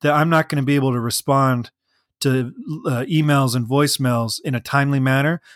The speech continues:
So we're gonna stockpile 'em, and then every couple weeks, I'm gonna release a bonus episode of your messages and emails and the reviews you leave on iTunes and stuff like that.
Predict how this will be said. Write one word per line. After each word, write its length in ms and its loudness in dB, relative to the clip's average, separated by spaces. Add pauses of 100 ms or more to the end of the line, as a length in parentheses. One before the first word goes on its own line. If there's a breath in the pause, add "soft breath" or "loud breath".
So 180 0
we're 140 4
gonna 160 2
stockpile 800 2
'em, 180 -2
and 140 -2
then 100 0
every 240 2
couple 380 -2
weeks, 340 -2 (300 soft breath)
I'm 100 -2
gonna 220 2
release 340 0
a 40 -4
bonus 420 0
episode 500 -4
of 180 -6
your 240 0
messages 720 -2
and 160 -6
emails 680 -2
and 180 -8 (300 loud breath)
the 80 -2
reviews 460 0
you 80 -2
leave 180 0
on 80 -2
iTunes 460 -6
and 100 -8
stuff 260 -8
like 220 -10
that. 220 -6